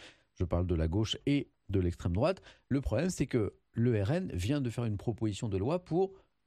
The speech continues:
annuler la réforme des retraites. Et la gauche est d'accord pour annuler la réforme des retraites. Mais est-ce que la gauche veut voter avec l'extrême droite pour annuler la réforme des retraites ? Ça, c'est une autre question.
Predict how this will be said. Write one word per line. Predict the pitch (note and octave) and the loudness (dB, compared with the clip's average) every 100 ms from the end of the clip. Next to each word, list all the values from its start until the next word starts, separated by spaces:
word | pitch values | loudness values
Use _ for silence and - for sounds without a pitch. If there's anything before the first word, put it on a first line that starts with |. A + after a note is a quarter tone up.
| - | 2
annuler | D3 C3+ D#3 | 2 4 4
la | F#3 | 4
réforme | C#3 D#3+ | 2 0
des | D#3 | 2
retraites. | C#3+ C#3 B2+ - _ _ _ _ _ - - _ _ _ _ _ | 2 0 -2 -4 _ _ _ _ _ -20 -20 _ _ _ _ _
Et | F#2+ | 0
la | D#2+ | 0
gauche | D#2 G#3 F3+ | 2 2 0
est | F#2 | -2
d'accord | G2+ - A3+ | -2 0 0
pour | - G#2 | 0 -2
annuler | G#2+ G#2+ | 0 0
la | |
réforme | G2+ A#2 | 0 0
des | G#2 | 0
retraites. | G#2 A2 F#2+ - - _ _ - | 0 -2 -4 -6 -20 _ _ -4
Mais | F#2 | 0
est-ce | C3 | 0
que | - | 2
la | D#3+ | 0
gauche | C#3 D#3+ A2 | 2 0 0
veut | A2+ | 0
voter | A2+ A#2+ B2+ D3+ | 2 2 2 0
avec | A2 G#2+ | 0 0
l'extrême | A2 A#2+ - C#3 A#2+ | 0 0 0 0 2
droite | B2 A#2+ - - - _ _ _ _ _ _ _ _ _ - - _ _ - | 2 2 -2 -12 -14 _ _ _ _ _ _ _ _ _ -20 -20 _ _ -2
pour | B2+ | 0
annuler | A#2+ | 2
la | A2 | 2
réforme | G#2+ A2 | 0 0
des | G2 | 0
retraites ? | G2 G#3 A3 _ _ _ | 2 0 0 _ _ _
Ça, | - - | -6 -2
c'est | F3+ C#3+ - | 0 -2 -2
une | C#3 | -2
autre | C#3+ F#3 - | 0 0 -2
question. | B2+ B2 - A2+ | -4 -4 -4 -6